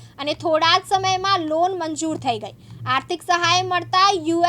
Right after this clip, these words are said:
એસ જઈને કોમર્શિયલ પાયલોટનો અભ્યાસ અને તાલીમ મેળવી, અભ્યાસ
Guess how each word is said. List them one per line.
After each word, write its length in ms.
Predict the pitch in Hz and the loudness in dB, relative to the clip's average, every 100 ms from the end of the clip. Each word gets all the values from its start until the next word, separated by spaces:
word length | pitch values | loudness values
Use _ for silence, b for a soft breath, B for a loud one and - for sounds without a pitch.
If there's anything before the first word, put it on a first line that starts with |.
| 370 | 4
એસ 100 | 370 | 0
જઈને 440 | 349 349 339 339 359 | 0 0 0 -4 -2
કોમર્શિયલ 600 | 330 320 320 - 349 349 | -2 -2 -6 -2 -2 0
પાયલોટનો 560 | 339 311 320 320 330 | 0 0 0 -4 -2
અભ્યાસ 460 | 320 277 302 294 330 | -4 -2 0 0 0
અને 160 | 330 311 | -4 -8
તાલીમ 420 | 311 294 294 320 | 0 0 0 -2
મેળવી, 400 | 320 294 285 339 b b 254 | -4 -4 -4 -8 b b -6
અભ્યાસ 340 | 247 285 | -2 -2